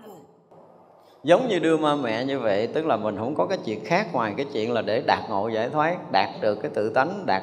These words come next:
ngộ giải thoát gì gì đó. Bây giờ ngộ rồi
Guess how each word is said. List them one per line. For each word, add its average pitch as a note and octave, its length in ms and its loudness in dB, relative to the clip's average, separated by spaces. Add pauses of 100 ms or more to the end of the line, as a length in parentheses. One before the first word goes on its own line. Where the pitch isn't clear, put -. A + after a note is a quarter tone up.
ngộ G#2+ 240 -2
giải A2 200 -2
thoát D3 280 -4
gì A2+ 80 -6
gì G#2 200 -4
đó. A#2+ 220 2 (1600)
Bây C#3+ 160 2
giờ C3+ 120 4
ngộ B2 320 2
rồi A#2+ 280 4